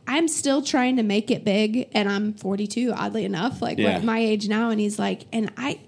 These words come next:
Speaker 1: this isn't worth it. Like, go home, get married, go do, go, go have a normal life."
Speaker 2: Right, live.
Speaker 1: And it was like,
Speaker 2: Yeah.
Speaker 1: wow. And that stuck with me because I had just shaved my head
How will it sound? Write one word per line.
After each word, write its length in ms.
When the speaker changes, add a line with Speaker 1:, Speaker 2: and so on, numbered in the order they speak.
Speaker 1:
this 260
isn't 240
worth 300
it. 200
Like, 220
go 220
home, 300
get 280
married, 500
go 140
do, 240
go, 180
go 140
have 180
a 60
normal 300
life." 120
Speaker 2:
Right, 240
live. 120
Speaker 1:
And 80
it 100
was 160
like, 340
Speaker 2:
Yeah. 200
Speaker 1:
wow. 420
And 160
that 220
stuck 280
with 140
me 160
because 500
I 80
had 200
just 300
shaved 360
my 160
head 460